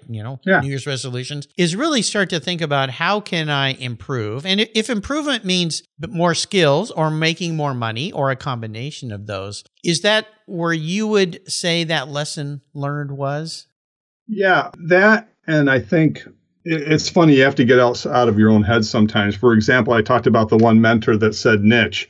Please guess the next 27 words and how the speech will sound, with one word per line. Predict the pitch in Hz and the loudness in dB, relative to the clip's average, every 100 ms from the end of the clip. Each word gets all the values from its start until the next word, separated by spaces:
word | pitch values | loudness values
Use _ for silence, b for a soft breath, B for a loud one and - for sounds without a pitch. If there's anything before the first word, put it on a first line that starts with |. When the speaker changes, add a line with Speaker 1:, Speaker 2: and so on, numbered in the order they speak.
| - | -2
Speaker 2:
Before | 135 120 135 143 | 0 2 6 6
I | 139 123 113 - - | 6 4 2 0 -6
went | 135 127 123 - _ | 0 2 2 -2 _
to | - | -2
work | 113 120 147 147 | 4 6 4 4
with | 110 98 | 2 4
him, | 107 113 107 104 104 | 2 4 4 4 2
I | 107 | 4
listened | 110 110 113 107 | 4 4 2 4
to | 117 | 6
a | 104 | 6
webinar | 110 113 117 101 98 95 | 4 4 4 4 2 -2
for | 104 | -4
quite | 92 - 107 | -4 0 2
a | 104 | 4
while, | 107 113 107 | 4 4 4
and | 98 | 2
I | 101 | 0
was | 98 95 | 0 -2
saying, | 98 117 104 104 - | 0 2 2 0 -6
"Oh, | 127 - | -12 -6
I | 117 | 0
don't | 196 202 | 4 4
need | 127 107 98 | 4 2 2
to | 90 | -2
niche." | 87 101 - - - _ _ | 0 0 0 -2 -6 _ _
Speaker 1:
<laughs> | - | -8